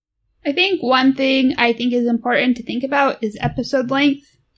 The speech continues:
Um, because T R F, our second episode released, is four and a half hours long, and we see a huge drop in <laughs> listeners, um, after that, uh, episode when people are starting to listen to our podcast. Because as much as, like, it saves the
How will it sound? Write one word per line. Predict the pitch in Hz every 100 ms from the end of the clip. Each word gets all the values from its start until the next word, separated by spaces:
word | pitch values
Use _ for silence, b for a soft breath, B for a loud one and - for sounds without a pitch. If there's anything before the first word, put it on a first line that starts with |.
| -
Um, | 226 214 220
because | 269 302 294
T | 277 320
R | 294
F, | 294 294
our | 254
second | 254 233 254 247
episode | 240 - 233
released, | 233 233 226 247 240 -
is | 220 220
four | - 226
and | 226
a | 220
half | 226
hours | 214 220 214
long, | 214 233 262 262 b b b _ _ -
and | 233
we | 240
see | 240 277
a | 240
huge | 226 - - 277 269 202
drop | - 240 285 -
in | 302
<laughs> | 262
listeners, | 233 - 175 170 302 - - - _ B B B B -
um, | 240 226 226
after | 240 240 - 254 233
that, | 226 220 220 220
uh, | 226 226 208
episode | 226 240 254 233 233
when | 220
people | 233 233 226
are | 220 220 190 220 214 214 208 247
starting | - 226 220 220
to |
listen | 214 226 233
to |
our | 220 226
podcast. | 226 233 247 247 254 b b b b
Because | - 262 302 311 277
as | 294 277
much | 311 311
as, | 320 294
like, | 254 240 220
it | 208 208
saves | - 240 240 202
the | 220 214